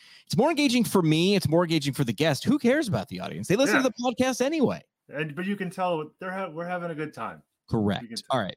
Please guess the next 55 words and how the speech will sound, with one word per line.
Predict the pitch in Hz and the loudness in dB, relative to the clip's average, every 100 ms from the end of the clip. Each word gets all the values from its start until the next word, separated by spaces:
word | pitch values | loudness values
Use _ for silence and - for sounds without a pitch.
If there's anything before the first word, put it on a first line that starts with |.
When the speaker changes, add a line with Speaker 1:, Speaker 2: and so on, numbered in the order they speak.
| _ - | _ -4
Speaker 2:
And | 123 | 0
Speaker 1:
Uh, | |
Speaker 2:
that | 120 - | 0 -2
Speaker 1:
Jamie, | 165 160 | -4 0
as, | 147 156 | 0 0
Speaker 2:
koozie | 175 | 0
Speaker 1:
as | |
Speaker 2:
looks | 143 139 131 | 0 -2 -4
nothing | 135 139 131 117 107 | -4 -4 -6 -8 -8
like | 104 101 | -10 -12
any | 113 117 | -12 -10
soft | 104 104 92 | -10 -12 -12
drink | 95 92 | -16 -16
I've | 87 | -16
ever | 85 80 | -16 -18
seen, | - - 73 | -20 -20 -20
so. | _ - | _ 0
Speaker 1:
Nothing, | 175 - - - | 0 2 -2 0
right? | 123 151 147 | 0 0 0
This | 165 | -2
is | 117 | -2
Speaker 2:
Nothing. | 113 95 113 | -4 -6 0
Speaker 1:
very, | 135 156 131 107 | 2 4 4 0
very | 95 98 92 | -2 -2 0
Speaker 2:
Very | 98 139 135 | 2 2 0
original. | 123 120 104 90 - _ _ _ _ - | -2 -6 -10 -16 -18 _ _ _ _ -6
Speaker 1:
the | 113 | -6
Speaker 2:
Very. | 98 | -2
Speaker 1:
color | 131 139 131 | 0 2 2
and | 120 | 0
everything. | 101 92 - - 98 | -4 -6 -8 -10 -10
Speaker 2:
Yeah, | 104 | -12
exactly. | 95 98 104 101 - - _ _ _ | -10 -8 -8 -8 -14 -20 _ _ _
Speaker 1:
Go | 117 | -2
check | 123 131 127 | 0 -2 0
out | 120 | 0
the, | 117 107 | 2 2
uh, | 101 95 | 2 0
the, | 90 92 87 | 0 0 0
the, | - 90 82 - | 0 0 -2 -2
the | 90 | -2
Doctor | 95 107 113 107 | -2 -4 -2 -2
of | 98 | -2
Physical | 101 90 98 | -4 -4 -6
Therapy | - 92 - 92 | -2 0 0 -2
tumbler | - 101 95 95 92 | -2 -2 0 0 -2
and | 87 80 | -4 -8
can | - 95 92 | -4 -2 -2
koozie, | - 92 87 | -2 -2 -2
whatever. | 90 87 85 95 - - - - - | -2 -2 -2 -6 -8 -20 -20 -8 -4
These | 208 | -2
things | - 269 233 | 0 0 2
are | |
like | 190 165 | 2 2
Yetis, | 117 113 120 165 233 254 - | 2 2 4 4 2 -2 -6